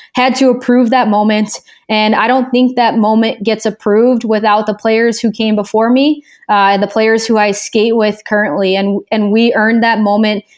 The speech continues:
for the future of our sport. And I think it opened a lot of eyes. And, um, I knew going into it, there, there were a few things on my mind. And, and one of those was ha-, have a clean run. Uh, don't worry about the time. The time will take care of itself, but have a clean run, because if you fall, if you stumble,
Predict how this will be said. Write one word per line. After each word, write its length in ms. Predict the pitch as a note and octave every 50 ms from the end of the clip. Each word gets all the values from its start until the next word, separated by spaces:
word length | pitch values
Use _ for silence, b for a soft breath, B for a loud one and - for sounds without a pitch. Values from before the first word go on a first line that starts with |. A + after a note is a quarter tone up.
| b
for 120 | - A#3+ A#3
the 80 | A3+
future 400 | A3 A3+ - A#3 A#3 - - A3+
of 80 | A3 G3+
our 140 | G3+ G#3 G3+
sport. 360 | - - - G#3 G3+ G3+ F#3+
And 40 | G3
I 80 | G3
think 180 | F#3+ A3 G#3+ G#3+
it 80 | G#3+ G3+
opened 320 | G#3 G#3 G#3 A3+ A3 G#3+
a 40 | G3+
lot 180 | F#3+ F#3+ G3+
of 80 | G#3 G3
eyes. 400 | F#3+ E3 F3+ G3+ A3+ B3 B3+ A3
And, 180 | G#3+ F#3+ F#3+ B B B B B B
um, 240 | G#3+ G#3 G3+ G3+ G#3+
I 100 | A3+ A#3+
knew 200 | B3 B3+ C#4 C#4+
going 300 | B3 C#4 C4+ C4 A#3+ A3+
into 320 | G#3+ A3+ A3 - A#3+ A3
it, 240 | G3+ G3+ G3+ G3+ - -
there, 200 | G#3 A3 A3 A3+ A3
there 100 | A3+ A3+
were 80 | A3+
a 60 | A3+ A3
few 180 | - B3+ B3
things 240 | A#3+ A#3+ A3+ G#3+ G#3+
on 100 | G#3+ G#3+
my 140 | G#3+ G3+ G3+
mind. 340 | G3 F#3+ G3 G#3 G#3+ G#3 G3+
And, 120 | G3 G3 -
and 140 | A3 G3+ G3+
one 140 | G3 G#3+
of 120 | A3+ G#3+ G3
those 220 | G#3 G#3 G3 G3
was 120 | G3+ G3 G3
ha-, 200 | G#3+ G#3+ A3 A3+
have 260 | - - - A#3 A#3 A#3
a 60 | A3
clean 280 | - - A3+ A3+ G#3
run. 320 | F#3+ G3 G3+ G3 E3+ F3 F3 b b b b b b b
Uh, 160 | G#3 G#3 G3+ G3+
don't 240 | - A#3 B3 C4+ C4+
worry 200 | A#3+ B3 C4+ C#4
about 220 | C#4 C4+ C#4 C4+
the 60 | D4+
time. 420 | D4 - - A#3 A3+ A3 A#3 C4+ C#4
The 60 | B3
time 280 | C4 - A3+ G#3+ A3 A3+
will 100 | A3+ A3+
take 200 | - A#3+ A3+ -
care 160 | A3 A3+ A3+
of 60 | A3
itself, 400 | A3 A3 - - A3 G#3 G#3+ G#3+
but 120 | - G#3 G3
have 180 | G#3 G#3+ G#3
a 60 | G#3 G3+
clean 260 | - - A3+ G#3 G3
run, 200 | G3 G3 G3 F#3+
because 240 | F#3+ F#3+ G#3 G3 G3+
if 120 | G3 -
you 140 | A#3 B3 B3
fall, 320 | B3+ - A3+ A3 A3+ A#3
if 100 | A3+ A3+
you 120 | A3 A3 A3
stumble, 540 | - - A3+ G#3+ G#3+ G#3+ G3+ G3+ G3 F#3+